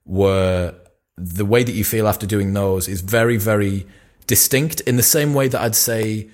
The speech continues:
working up to a one rep max back squat is very distinct from going and running a ten K.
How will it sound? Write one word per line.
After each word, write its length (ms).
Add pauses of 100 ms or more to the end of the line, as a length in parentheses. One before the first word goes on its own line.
(320)
working 360
up 120
to 120
a 40
one 180
rep 140
max 240
back 260
squat 320
is 140
very 200
distinct 500
from 340
going 320
and 180
running 560
a 40
ten 280
K. 260